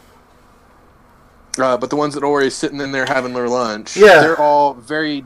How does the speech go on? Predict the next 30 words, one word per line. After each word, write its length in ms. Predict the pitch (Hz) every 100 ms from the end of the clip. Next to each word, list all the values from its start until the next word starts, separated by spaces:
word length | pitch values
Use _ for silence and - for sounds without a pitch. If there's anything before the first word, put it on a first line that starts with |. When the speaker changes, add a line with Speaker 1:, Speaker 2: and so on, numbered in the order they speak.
| - -
Speaker 1:
different, 840 | 139 - 151 139 139 - - - -
and 680 | 131 123 117 113 110 110 107 - - - _ _ _ _ _ _ _ _ _ _ _ - _ _ -
it 100 | 143
just, 340 | 165 170 - - _ -
they 120 | 143 147
all 200 | 147 156
seem 240 | - 156
like 160 | 147 127
more 160 | 127
caricatures, 960 | 117 - 123 - 139 156 156 156 - - - - -
and 180 | 135 180
they 60 |
should 80 | 190
have 180 | 196 185
Speaker 2:
Yeah. 220 | 185 185
Speaker 1:
just 100 | 185
gone 280 | 147 151 147
into 540 | 131 135 139 135 143 131
them 260 | 131 131
having 340 | 135 135 131 123
missions 320 | 120 131 120
against 340 | 113 117 -
people, 540 | 117 110 107 104 104 104
and, 580 | 110 104 101 98 98 - - - - _ _ _ - - - -
and 600 | 117 113 107 104 104 104 -
it's 240 | 131 123 -
just, 320 | 143 - 143
it's 80 | 127
just 160 | 131
weird, 360 | 113 123 135